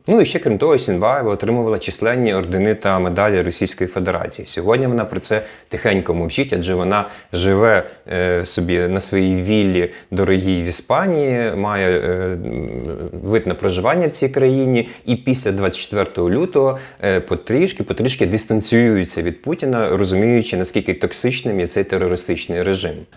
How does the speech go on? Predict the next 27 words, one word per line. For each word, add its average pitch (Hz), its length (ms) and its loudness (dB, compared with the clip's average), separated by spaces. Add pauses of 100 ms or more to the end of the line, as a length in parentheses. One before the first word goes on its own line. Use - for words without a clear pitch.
Ну, 208 200 4 (140)
і 131 160 4
інший 143 360 2
приклад, 165 400 2
це 120 180 6
от 107 140 2
Шаміль 123 300 0
Терпіщев, 113 640 0
його, 120 240 6
наприклад, 110 420 0
цитата 160 400 -2
у 107 80 2
жовтні 123 340 0
двадцять 101 320 -2
другого 101 380 4
року, 87 460 2
процитую: 87 600 0 (220)
"Створення 135 480 4
добровольчих 110 600 2
загонів 101 440 2
серед 101 280 0
професійних 101 580 0
спортсменів — 143 640 -2
це 170 220 -2
хороша 143 440 2
ідея 117 420 2
для 101 280 0